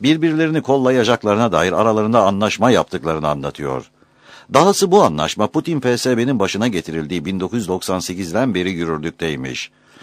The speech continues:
Sergei Stepashin Putin yerine ısınıncaya kadar bir tür dolgu malzemesi olarak kullanılmış. Genelde temkinli adamdır Rabinovich, düşündüğünü kolay açık etmeyen bir adam.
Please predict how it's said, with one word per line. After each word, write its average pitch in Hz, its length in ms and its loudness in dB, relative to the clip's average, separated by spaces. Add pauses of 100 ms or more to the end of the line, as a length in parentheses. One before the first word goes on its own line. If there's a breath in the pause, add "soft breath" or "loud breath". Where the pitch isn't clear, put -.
(220 loud breath)
Sergei 175 500 4
Stepashin 143 680 0
Putin 110 280 -4
yerine 82 340 -2
ısınıncaya 80 480 -4
kadar 80 320 0
bir 160 160 0
tür 139 300 -4
dolgu 101 340 0
malzemesi 85 480 -2
olarak 76 320 -2
kullanılmış. 69 760 -8 (1160 loud breath)
Genelde 185 360 4
temkinli 160 460 0
adamdır 67 460 -4
Rabinovich, 69 600 -4
düşündüğünü 98 460 -2
kolay 92 300 0
açık 82 220 -4
etmeyen 80 400 -4
bir 73 100 -6
adam. 65 340 -6